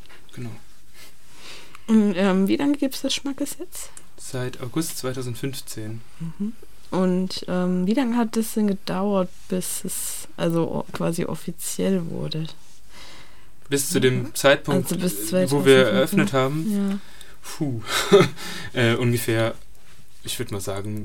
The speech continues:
Speaker 1: mindestens ein Jahr. Eher, also ich glaub, wir haben uns insgesamt eineinhalb Jahre getroffen, auch in wechselnder Besetzung. Gab Leute, die, ähm, auch irgendwann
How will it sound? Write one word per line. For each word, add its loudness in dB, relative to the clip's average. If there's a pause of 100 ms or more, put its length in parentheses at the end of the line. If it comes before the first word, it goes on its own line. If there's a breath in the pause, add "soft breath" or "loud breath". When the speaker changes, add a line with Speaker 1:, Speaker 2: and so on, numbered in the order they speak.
Speaker 1:
mindestens -2
ein -4
Jahr. -4 (180)
Eher, -6 (340)
also -6
ich -6
glaub, -2
wir 0
haben 0
uns -4
insgesamt -4
eineinhalb -2
Jahre -4 (440 loud breath)
getroffen, -2
auch -2
in -2 (420 loud breath)
wechselnder -2
Besetzung. -4
Gab -4
Leute, -2
die, -6 (580 soft breath)
ähm, -2 (920 soft breath)
auch -8
irgendwann -4